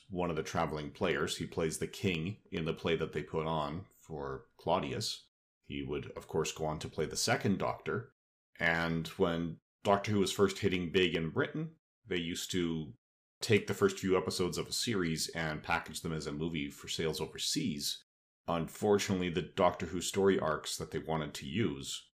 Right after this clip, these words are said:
were seven and ten parts, so they were too long for that purpose, and they retooled them and rewrote them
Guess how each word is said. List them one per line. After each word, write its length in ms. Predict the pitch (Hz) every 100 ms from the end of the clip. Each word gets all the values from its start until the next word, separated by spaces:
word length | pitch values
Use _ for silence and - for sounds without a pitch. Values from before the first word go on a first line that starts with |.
| _
were 160 | 82 80
seven 380 | - 98 82 78
and 100 | 67
ten 220 | - 69
parts, 320 | - 82 -
so 80 | -
they 80 | 78
were 80 | 78
too 200 | - 76
long 240 | 71 98
for 120 | 101
that 200 | 104 87
purpose, 360 | - 101 120 -
and 160 | 80
they 200 | 78 78 71
retooled 460 | 92 101 120 113 92
them 140 | 80
and 160 | 78 76
rewrote 420 | 92 87 101 -
them 240 | 62 60